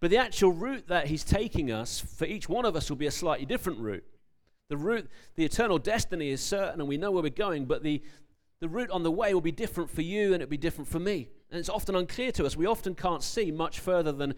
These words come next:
kind of round the next bend. We only know kind of what lies ahead for the next few weeks or months. We don't know what the big picture is. We don't know where God's taking us, where he's leading us.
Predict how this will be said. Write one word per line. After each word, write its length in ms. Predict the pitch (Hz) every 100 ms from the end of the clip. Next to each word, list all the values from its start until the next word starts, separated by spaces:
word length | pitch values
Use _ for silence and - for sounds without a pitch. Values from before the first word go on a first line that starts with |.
| - -
kind 120 | 170
of 120 | 156
round 200 | 160 165
the 60 | 143
next 300 | 139 - -
bend. 240 | 190 151
We 100 | 139
only 180 | 170 160
know 320 | 160 160 156 139 - -
kind 120 | 151
of 60 | 139
what 220 | 160 160
lies 280 | 156 151 139
ahead 320 | 127 175 180
for 120 | -
the 80 | 123
next 340 | 135 - -
few 240 | - 139 123
weeks 380 | 139 170 - 127
or 100 | 123
months. 340 | 156 156 107
We 60 | 160
don't 160 | 190
know 120 | 156
what 200 | 151 165
the 60 | 135
big 240 | 120 170
picture 340 | - 226 - 139
is. 100 | 113
We 100 | 147
don't 180 | 175 151
know 80 |
where 180 | 147 151
God's 260 | 139 151 -
taking 380 | 196 185 160 113
us, 140 | -
where 120 | 127
he's 200 | 123 123
leading 260 | 151 160 127
us. 240 | 95 -